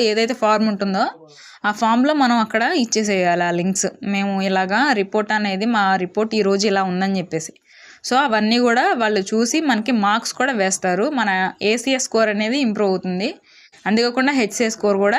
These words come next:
ఇంప్రూవ్ అవుతుందన్నమాట. So, ఇలాగా రెగ్యులర్గా ఒక పోస్ట్ తీసుకొని, కేవీ సార్ పోస్ట్ కానీ ఎవరిదైనా సరే ఒకళ్ళ పోస్ట్ తీసుకొని అది ఇలా స్క్రీన్‌షాట్ తీసుకొని మనం చాట్ జీపీటీకి వచ్చి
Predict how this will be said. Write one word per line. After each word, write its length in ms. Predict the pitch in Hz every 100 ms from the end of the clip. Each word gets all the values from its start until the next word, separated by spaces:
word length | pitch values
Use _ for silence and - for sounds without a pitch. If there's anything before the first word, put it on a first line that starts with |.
| 392
ఇంప్రూవ్ 320 | 254 202 202
అవుతుందన్నమాట. 540 | 185 180 180 175 165 151 - - - _
So, 140 | - 247 226 240
ఇలాగా 340 | 233 226 240
రెగ్యులర్గా 540 | 220 196 247 254 220 214 415 - _ _ 208
ఒక 160 | 226
పోస్ట్ 340 | 254 262 285 -
తీసుకొని, 500 | 240 214 - 202 208
కేవీ 280 | 208 233 226
సార్ 200 | 240 220
పోస్ట్ 280 | 208 202 214
కానీ 280 | 208 202 202
ఎవరిదైనా 440 | 202 190 202 202 202
సరే 200 | 196 202
ఒకళ్ళ 240 | 208 190
పోస్ట్ 300 | 175 190 214 -
తీసుకొని 500 | 214 - 208 214 349 - - - -
అది 220 | 185 196 202
ఇలా 200 | 208 190
స్క్రీన్‌షాట్ 540 | 185 220 214 208 226 220
తీసుకొని 500 | 226 226 226 240 294
మనం 260 | 349 226 196
చాట్ 240 | 190 190 190
జీపీటీకి 460 | 208 233 233 202
వచ్చి 360 | 196 202 -